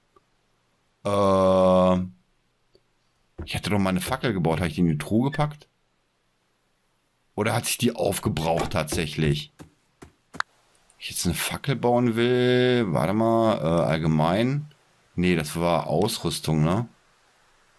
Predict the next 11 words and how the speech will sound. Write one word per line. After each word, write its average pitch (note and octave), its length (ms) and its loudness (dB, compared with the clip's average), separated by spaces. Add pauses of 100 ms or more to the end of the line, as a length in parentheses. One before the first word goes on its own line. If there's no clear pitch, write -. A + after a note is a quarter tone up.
(140)
Da, D2+ 220 0
Fackel. D2+ 420 -6 (2000)
Herstellen. D2 640 0 (1400)
Vier C#3+ 300 -2
Fackeln F2 280 -4
habe D2+ 140 0
ich D2 60 -4
jetzt D2+ 160 -4
hergestellt, D2 480 -2
sehr D2 160 -4
gut. B1+ 240 -10